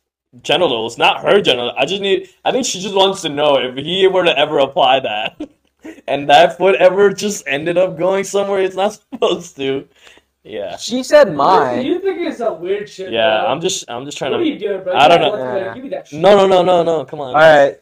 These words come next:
Speaker 2: so we ended on a
Speaker 1: Freaky note?
Speaker 2: freaky note, I'm sorry.
Speaker 1: <laughs>
Speaker 2: Um, yeah, so that's just life, though.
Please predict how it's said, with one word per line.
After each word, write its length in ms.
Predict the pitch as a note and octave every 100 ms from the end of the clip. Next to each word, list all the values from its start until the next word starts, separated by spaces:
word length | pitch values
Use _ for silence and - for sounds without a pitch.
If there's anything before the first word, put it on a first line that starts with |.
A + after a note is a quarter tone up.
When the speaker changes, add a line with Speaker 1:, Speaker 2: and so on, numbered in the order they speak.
| _
Speaker 2:
so 580 | D3 C#3 C#3 C#3 C#3 C#3+
we 160 | C#3+
ended 460 | C#3+ D3+ D#3+ E3 E3
on 280 | D#3 D#3 D#3
a 540 | D3+ D3+ D#3 D3+ - _ _ _ _ _ -
Speaker 1:
Freaky 260 | A#2+ C#3
note? 380 | B2 A2+ F#3+ -
Speaker 2:
freaky 300 | D3 C#3+ E3+
note, 220 | E3 D3 D#3+
I'm 100 | E3+
sorry. 560 | D3+ C3+ C3 C#3 E3+ C3+
Speaker 1:
<laughs> 380 | - - _
Speaker 2:
Um, 1300 | C3 C3 C3 C3 C3 B2+ B2+ B2+ B2+ B2 B2+ B2 A#2+ A#2 _ _ _ _ _ _ _ _ _
yeah, 380 | - - A#2+ G#2
so 540 | - B2+ A2+ A2+ A2 _ _ _ _ _
that's 300 | B2+ B2+ -
just 220 | E3 C#3+ B2+
life, 340 | A#2+ A#2+ B2
though. 400 | C3+ C3+ C#3 C3